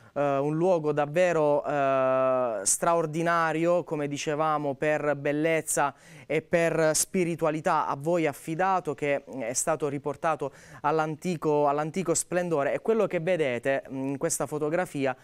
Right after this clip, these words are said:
è il fenomeno che accade ogni mezzogiorno di ogni ventuno giugno, quando, eh, astronomicamente entriamo in estate. E dunque, eh, Don Fabrizio,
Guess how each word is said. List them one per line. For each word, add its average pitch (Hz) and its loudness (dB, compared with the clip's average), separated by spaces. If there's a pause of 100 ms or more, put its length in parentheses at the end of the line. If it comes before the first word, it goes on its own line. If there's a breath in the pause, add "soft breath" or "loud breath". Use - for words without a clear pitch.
(140 loud breath)
è 170 -2
il 180 2
fenomeno 143 0
che 175 -4
accade 131 -2 (100)
ogni 196 0
mezzogiorno 143 -4
di 147 -4
ogni 131 -2 (380 loud breath)
ventuno 175 0
giugno, 120 -4
quando, 143 0 (260 soft breath)
eh, 127 0
astronomicamente 170 -2
entriamo 131 -2 (540)
in 170 2
estate. 113 0 (260 loud breath)
E 185 2
dunque, 160 2
eh, 139 2
Don 180 0
Fabrizio, 156 0